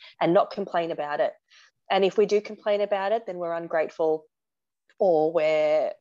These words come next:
or we're doing it wrong, you know? Um,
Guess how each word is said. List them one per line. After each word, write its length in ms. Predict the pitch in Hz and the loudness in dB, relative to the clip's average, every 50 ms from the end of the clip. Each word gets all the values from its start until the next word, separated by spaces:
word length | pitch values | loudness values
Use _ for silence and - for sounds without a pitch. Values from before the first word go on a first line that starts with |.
| _ _ _ _ _ _ _ _ _ | _ _ _ _ _ _ _ _ _
or 120 | 156 170 165 | -6 -2 -2
we're 100 | 170 160 | -2 -2
doing 320 | 160 185 175 180 175 165 | -2 -4 -6 -4 -6 -6
it 120 | 165 - | -8 -8
wrong, 360 | 165 151 143 143 143 147 147 147 - _ | -6 -6 -6 -6 -8 -10 -14 -20 -20 _
you 140 | - 180 170 | -14 -12 -10
know? 340 | 170 160 165 165 185 220 220 - _ _ _ | -6 -4 -2 -2 -2 -4 -6 -10 _ _ _
Um, 640 | - 185 185 175 175 175 170 165 160 160 120 - | -8 -4 -2 -2 -2 -2 -2 -4 -6 -6 -8 -12